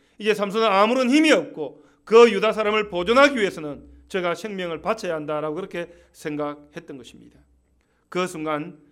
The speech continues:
성령은 삼손을 격동시켰습니다. 삼손을 묶은 줄이 끊어지고, 삼손은 나귀의 턱뼈를 주워들었습니다. 여러분, 우리는 잘 압니다. 나시리는 적어도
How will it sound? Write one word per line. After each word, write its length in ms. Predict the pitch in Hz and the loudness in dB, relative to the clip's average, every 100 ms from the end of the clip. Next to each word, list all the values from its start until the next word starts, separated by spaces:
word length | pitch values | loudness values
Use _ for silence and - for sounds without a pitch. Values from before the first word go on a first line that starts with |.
| _ | _
성령은 440 | _ - 156 170 160 | _ -10 -6 -6 -6
삼손을 560 | 156 139 147 143 143 | -8 -12 -10 -10 -12
격동시켰습니다. 840 | 143 175 196 190 - 120 - 131 _ _ _ _ _ _ _ _ _ _ | -12 -14 -14 -18 -20 -20 -20 -20 _ _ _ _ _ _ _ _ _ _
삼손을 480 | _ 190 180 196 190 | _ -8 -6 -4 -4
묶은 400 | 196 214 202 190 | -4 -4 -4 -4
줄이 440 | 196 202 190 208 | -6 -6 -6 -8
끊어지고, 600 | - 185 170 151 139 131 _ _ _ _ | -8 -6 -6 -8 -12 -14 _ _ _ _
삼손은 480 | - 170 170 175 151 | -10 -8 -6 -8 -4
나귀의 500 | 165 175 170 156 156 _ | -4 -4 -6 -8 -12 _
턱뼈를 580 | - 202 185 165 160 156 - | -14 -14 -10 -6 -6 -8 -14
주워들었습니다. 720 | _ 160 139 143 117 123 113 _ _ 165 | _ -14 -12 -14 -20 -20 -20 _ _ -8
여러분, 220 | 160 151 | -6 -4
우리는 200 | 190 190 | -6 -6
잘 160 | 160 | -6
압니다. 440 | 175 143 143 139 127 _ _ _ _ _ _ | -8 -8 -12 -12 -14 _ _ _ _ _ _
나시리는 500 | 156 165 175 226 220 | 0 0 2 2 2
적어도 720 | 220 202 226 226 170 - - | 2 4 6 6 4 -4 -20